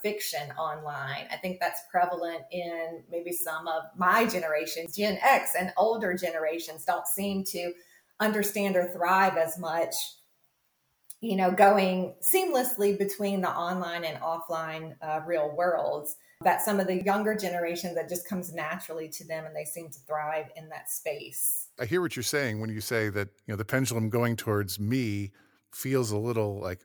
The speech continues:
Speaker 2: ooh, because I think many of us remember the me era forty years ago,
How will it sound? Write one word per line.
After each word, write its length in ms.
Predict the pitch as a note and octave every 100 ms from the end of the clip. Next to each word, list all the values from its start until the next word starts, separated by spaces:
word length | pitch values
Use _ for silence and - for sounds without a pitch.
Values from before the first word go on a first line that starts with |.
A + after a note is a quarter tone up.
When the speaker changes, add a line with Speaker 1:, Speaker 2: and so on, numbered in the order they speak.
| -
Speaker 2:
ooh, 520 | D3 C3 E2+ - - A#2+
because 520 | B2 A2 A#2+ A#2 G#2+ - _ _ _ _ _ _ _ _ -
I 80 | A2
think 260 | D3 B2 -
many 360 | A#2+ D3+ D#3+
of 100 | C#3+
us 160 | A#2 -
remember 600 | B2 B2 F3+ D3+ A2 A#2 A2
the 200 | G#2 A2
me 420 | A2+ C#3+ C#3+ D3
era 420 | A#2 D3+ F#2 G2+ - _ _ _
forty 440 | - - F3+ D#3+
years 260 | A2+ F#2+ F2+
ago, 400 | E2 E2 -